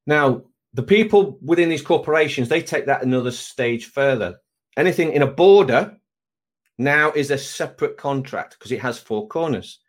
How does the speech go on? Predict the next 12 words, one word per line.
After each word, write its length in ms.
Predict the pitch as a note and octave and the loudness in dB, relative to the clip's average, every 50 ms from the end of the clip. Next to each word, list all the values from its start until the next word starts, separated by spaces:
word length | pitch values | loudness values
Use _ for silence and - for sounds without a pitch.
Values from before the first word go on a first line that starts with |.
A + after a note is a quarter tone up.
| _ _ _ _ _ _ _ _ _ _ _ _ | _ _ _ _ _ _ _ _ _ _ _ _
So 420 | - - C#3 C3+ A#2+ A2+ - _ | -2 2 2 2 2 0 -6 _
what, 420 | _ G2 A2+ C3 D#3 D3+ D3+ - B2 C3+ | _ -12 -2 2 4 4 4 2 -2 0
what 180 | D3+ F#3 F3+ D3+ | 0 0 2 2
they'll 200 | D3+ C#3 C3 A#2+ | 2 2 2 2
do 380 | D3 F3 D3+ B2+ B2+ - G2+ G2 | 4 4 4 4 4 0 0 0
is, 340 | C3+ C3+ C3 A#2+ - - _ _ _ | 0 0 0 -2 -4 -12 _ _ _
I 120 | B2+ C3 | -8 -6
don't 140 | B2 A2+ A2 | -6 -6 -6
know, 220 | A2 A#2 A#2+ A#2 - _ | -6 -6 -6 -8 -10 _
let's 220 | - C#3 - - - | -12 -10 -10 -10 -12
say, 460 | - - C3 B2+ B2+ B2+ B2 A#2+ B2 | -6 -4 -2 -2 -2 -2 -2 -2 -2
uh, 220 | B2 B2 A#2+ A#2 | -2 -2 -2 -4